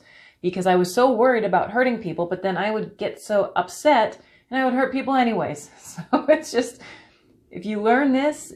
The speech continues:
it just makes it so much easier and less stressful. And stress ages you. So if you can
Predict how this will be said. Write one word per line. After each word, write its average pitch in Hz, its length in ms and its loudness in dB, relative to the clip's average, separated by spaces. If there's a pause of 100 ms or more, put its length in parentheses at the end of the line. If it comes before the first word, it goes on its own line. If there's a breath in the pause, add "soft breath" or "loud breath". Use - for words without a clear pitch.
it 185 140 -4
just 190 180 -6
makes 185 300 -6
it - 220 -20
so 320 280 0
much 254 220 0 (220)
easier 202 720 0
and 185 240 -4
less 202 500 -2 (320 soft breath)
stressful. 190 1040 -6 (1040)
And 175 140 -6
stress 269 380 2
ages 285 420 0
you. 170 180 -4
So 180 360 2
if 190 120 -6
you 254 140 -6
can 226 340 -4